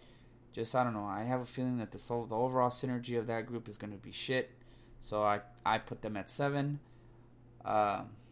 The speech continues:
and my eighth, uh, duo is Greek Freak, Middleton. Same thing with Greek Freak until the Greek Freak gets a constant jumper and constant mid-range game.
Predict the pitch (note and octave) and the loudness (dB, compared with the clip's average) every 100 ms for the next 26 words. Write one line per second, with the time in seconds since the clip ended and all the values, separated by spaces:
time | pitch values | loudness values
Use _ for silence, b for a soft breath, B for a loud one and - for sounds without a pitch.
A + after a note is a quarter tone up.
0 | B - - A#2 A2+ A2+ F#2+ C#3 D3+ D3 | B -20 -8 -4 -2 -2 0 0 0 -2
1 | - - - F2+ C2+ - - B B B | -14 -14 -4 -2 -2 -6 -12 B B B
2 | B B - - - - - - - - | B B -20 -20 -20 -20 -20 -20 -20 -18
3 | C#3 C#3 C3 B2+ A2 G#2+ - - - - | -8 -2 2 2 0 -4 -12 -18 -20 -20
4 | - C3 C3 C3 - C3 D3 C#3 - - | -10 -2 -2 -2 -6 -2 0 -2 -8 -20
5 | - - - - - C3+ D3+ C#3+ - D3+ | -20 -20 -20 -16 -4 0 2 2 0 0
6 | D3+ C#3+ - - - - - B B B | 0 -2 -8 -20 -20 -20 -20 B B B
7 | B B B - - - - B2 B2 C3 | B B B -20 -20 -20 -8 -4 -2 0
8 | B2 A#2+ B2+ A#2+ - C#3+ C#3 A2+ - A2 | 0 0 -2 -2 0 0 0 -6 -4 -2
9 | G#2+ A#2+ - C3 A#2 A#2 - - B2+ A#2+ | -2 -4 -4 -6 -6 -8 -10 -6 -2 -2
10 | - A#2+ C3+ C#3+ C#3+ C#3 C3+ - - - | -4 -4 -2 0 0 0 -2 -6 -12 -16
11 | - G#2+ G#2 - C3 B2 - A2+ B2 C#3 | -12 -10 -10 -8 -2 -2 -2 -4 0 0
12 | C#3 C#3 C3+ C3+ C3+ C3 C3+ | 0 -2 -2 0 2 0 -4